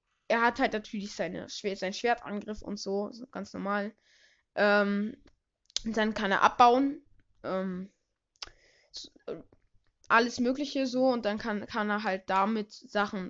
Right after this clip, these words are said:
k-, sich craften. Je-, ähm, jeder Steve auf der Map hat immer eine Werkbank, mit der er dann was craften kann. Die kann man natürlich auch zerstören, aber die kommt dann natürlich irgendwann zurück.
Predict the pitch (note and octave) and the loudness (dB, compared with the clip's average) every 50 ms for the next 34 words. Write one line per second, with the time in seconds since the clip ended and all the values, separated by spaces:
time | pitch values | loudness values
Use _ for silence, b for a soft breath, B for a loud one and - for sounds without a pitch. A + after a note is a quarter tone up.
0 | - - - - - - - - - - - F3+ F3+ - - - - - - - | -12 -14 -18 -18 -18 -16 -14 -14 -8 -4 -2 -2 -2 -4 -6 -8 -8 -8 -8 -10
1 | - - - - - G#3 G#3+ F3 F3+ F#3+ A#3+ A#3+ B3+ B3 B3+ - - - B3+ B3 | -10 -10 -6 -4 -4 -4 -4 -6 -6 -2 2 4 4 2 2 -2 -2 0 0 0
2 | B3+ - B B B B B B B B B B B - - G3+ - - G3+ G#3+ | 0 -4 B B B B B B B B B B B -4 -4 -2 0 0 0 0
3 | A3 A#3 A#3 A#3 - - B3+ B3 A3 - - - G#3 G#3+ G#3 G3+ G3+ G#3 A3+ - | 2 2 2 0 2 2 4 4 4 2 0 0 0 -2 2 4 4 4 4 2
4 | - B3+ B3+ C4 C4 D4 D4+ - - - G#3+ A3 - G3 G3 F#3+ G3 F#3+ F#3 F#3 | 0 0 2 2 0 -2 -4 -6 -8 -6 -6 -2 2 2 4 4 4 2 0 -4
5 | F#3+ F3+ - - - A3 A3 A#3+ - G3+ G3+ A#3 A#3 G#3 G#3 G3 - A3+ G3+ G3+ | -6 -8 -10 0 2 2 2 2 -2 -6 -6 -4 -2 -2 -2 -2 -4 -4 -2 -2
6 | F#3+ F#3+ F#3 - - - F3 F3 - - - - - F#3+ G#3 A3+ A3 G3 F3+ F3+ | -2 -4 -6 -8 -8 -8 -8 -8 -8 -8 -10 -4 0 2 4 4 4 2 -2 -4
7 | G3 G3 - G3 F#3+ G3 F#3 F#3 F#3 - - - G#3+ - E3+ F3+ F3+ - G3+ - | -8 -8 -8 -8 -6 -6 -8 -8 -10 -10 -10 -10 -10 -10 -10 -10 -10 -10 -12 -12
8 | - - G3 A3 B3+ - | -8 -6 -6 -6 -6 -8